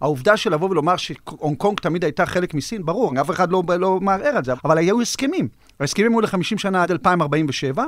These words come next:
והסינים לא מכבדים את ההסכמים כרגע. וה-, והדבר הזה מעורר דאגה גדולה מאוד. פומפאו, שהוא בהחלט האדם שמוביל את הדברים האלה, הם בהחלט מאוד מודאגים מהאמריקאים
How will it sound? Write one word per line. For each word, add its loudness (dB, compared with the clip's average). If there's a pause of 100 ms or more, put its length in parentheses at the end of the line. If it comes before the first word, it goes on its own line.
(100)
והסינים -2
לא -2
מכבדים -2
את -4
ההסכמים -2
כרגע. -6 (360)
וה-, 4 (120)
והדבר 2
הזה 0 (200)
מעורר 0 (240)
דאגה 0
גדולה 0
מאוד. -2 (260)
פומפאו, 0 (200)
שהוא 0
בהחלט -2
האדם -6
שמוביל 0
את -6
הדברים -2
האלה, -4 (280)
הם -6
בהחלט -2
מאוד -2
מודאגים -2
מהאמריקאים -2